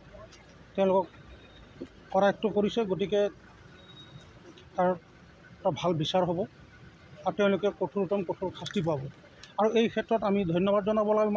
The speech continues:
আম-, আমাৰ অসমৰ মাননীয় মুখ্যমন্ত্ৰী হিমন্ত বিশ্ব শৰ্মাদেৱক। তেখেতে যোৱাকালিৰ আমাৰ কেবিনেট মন্ত্ৰী সন্মানীয় জয়ন্ত মল্ল বৰুৱা ডাঙৰীয়াক আমাৰ মাজত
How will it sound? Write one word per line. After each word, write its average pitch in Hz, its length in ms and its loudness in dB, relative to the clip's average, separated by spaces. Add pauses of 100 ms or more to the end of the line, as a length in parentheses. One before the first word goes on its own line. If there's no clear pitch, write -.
আম-, 208 120 -8 (120)
আমাৰ 196 180 2 (920)
অসমৰ 208 380 0
মাননীয় 202 360 2
মুখ্যমন্ত্ৰী 202 480 -2
হিমন্ত 190 240 0
বিশ্ব 185 200 -6 (100)
শৰ্মাদেৱক। 196 420 -2 (680)
তেখেতে 226 440 0 (1400)
যোৱাকালিৰ 202 420 2 (1400)
আমাৰ 190 160 0 (100)
কেবিনেট 196 380 0
মন্ত্ৰী 208 340 0 (680)
সন্মানীয় 202 400 0 (100)
জয়ন্ত 185 220 0 (100)
মল্ল 196 140 2 (100)
বৰুৱা 180 240 2
ডাঙৰীয়াক 196 340 2
আমাৰ 196 180 0
মাজত 185 180 -2